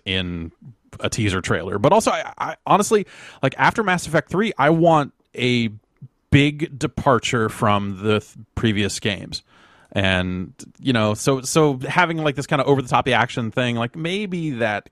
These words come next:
signifies s-, some of that. But I, I don't know. I, I have my doubts about that. But, I, yeah, I, I think it, it looks like a cool trailer, but I just feel like we still don't know enough one way or the other. Uh, I, I, Mass Effect three, I, left me feeling like they spent years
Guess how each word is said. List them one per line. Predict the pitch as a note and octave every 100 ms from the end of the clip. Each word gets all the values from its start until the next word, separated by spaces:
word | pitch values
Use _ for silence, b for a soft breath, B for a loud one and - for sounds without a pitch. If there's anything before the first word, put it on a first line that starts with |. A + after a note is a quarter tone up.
| _
signifies | - A#2 A2 - G#2+ G2
s-, | - - - -
some | - - - B2 A#2+
of | A2 F2+ F2
that. | F2 E2+ E2+
But | G#2
I, | F#2+ F2
I | D3
don't | D3+
know. |
I, | G2+ C3 -
I |
have | C#3
my | B2
doubts | G2+ G2 E2+
about | F2+ E2
that. | E2 E2
But, | B2 C3 B B B
I, | F#3 E3+
yeah, | G3 E3+ -
I, | F3 -
I | D#3+
think | E3+ G3 E3+
it, | C#3+
it | D3+ D3+ E3+
looks | E3+ -
like | E3
a | D3+
cool | D#3
trailer, | C#3 D3 C#3+ C#3
but | A#2+ -
I | C3
just | B2+ C#3
feel | - C3+
like | C3
we | B2+
still | - A#2+
don't | B2 A#2+
know | A2 A2+
enough | A#2+ A2 A2+
one | A2 G#2+
way | G#2+
or | G#2+
the | G2
other. | F#2+ G2+ F#2 G2+ G#2
Uh, |
I, | G2 F#2 G2 G#2+
I, | A2
Mass | G#2+ A2+
Effect | C3+ A#2+
three, | A#2 A2
I, | G#2+
left | G2+ G#2+ G#2 A#2
me | G#2
feeling | A#2 G#2+
like | G2+ G2
they | G#2 G#2 G2+ F#2+ B B B B
spent | - - A#2
years | G#2+ G#2 A2 G#2+ G2+ F#2+